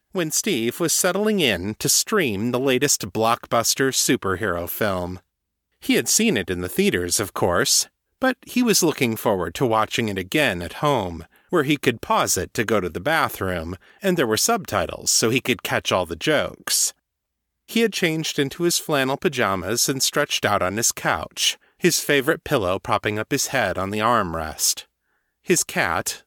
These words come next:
Maleficent, sat perched on the back of the couch near his head, her fluffy black tail occasionally smacking him in the face.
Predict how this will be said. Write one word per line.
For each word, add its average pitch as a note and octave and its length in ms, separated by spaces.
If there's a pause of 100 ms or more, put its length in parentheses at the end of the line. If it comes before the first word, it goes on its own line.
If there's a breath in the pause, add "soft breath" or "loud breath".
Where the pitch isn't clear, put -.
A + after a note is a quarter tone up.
Maleficent, A#2 880 (160)
sat G3 360
perched - 400
on D3 140
the D3+ 80
back A2 300
of C#3+ 100
the F3 100
couch F2+ 460
near G2+ 200
his G#2 180
head, G2 480 (260)
her D3+ 160
fluffy C3 400
black G#2 400
tail A2+ 500
occasionally G#2 680
smacking G#2+ 560
him F2+ 120
in F2 120
the E2 80
face. - 640